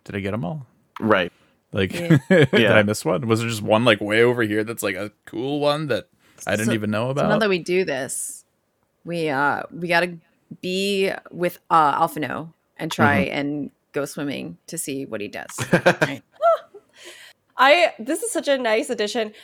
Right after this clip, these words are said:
Speaker 4: The, I mean, this is them responding directly to feedback, right?
Speaker 2: Mm-hmm.
Speaker 4: And in a very good way, because yes, it was, oh my gosh. Uh, at first, when I first started doing this system, I thought, like,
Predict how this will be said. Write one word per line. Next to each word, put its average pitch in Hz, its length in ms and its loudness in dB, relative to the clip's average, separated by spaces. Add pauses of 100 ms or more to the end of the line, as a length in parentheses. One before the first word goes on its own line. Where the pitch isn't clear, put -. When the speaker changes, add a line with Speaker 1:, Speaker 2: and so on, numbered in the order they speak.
(140)
Speaker 4:
The, 294 180 0
I 302 60 -2
mean, 339 140 -2
this 381 180 -2
is 381 140 -4
them 277 200 0
responding 233 440 -2
directly 208 300 -2
to 185 60 -4
feedback, - 600 -4
right? 190 180 4
Speaker 2:
Mm-hmm. 240 180 4
Speaker 4:
And 233 200 4
in 233 140 2
a 226 60 2
very 233 300 2
good 202 300 0
way, 190 420 2
because 196 500 0 (300)
yes, 277 500 4
it 247 120 2
was, 240 200 0 (120)
oh 285 240 6
my 226 140 0
gosh. 220 500 2 (420)
Uh, - 60 -12 (120)
at 240 240 0
first, 294 440 -2
when 240 80 -2
I 208 160 -2
first - 260 -4
started 214 220 -2
doing 202 400 -2
this 190 200 -2
system, 233 500 -2 (360)
I 220 240 8
thought, 240 560 4
like, 208 240 2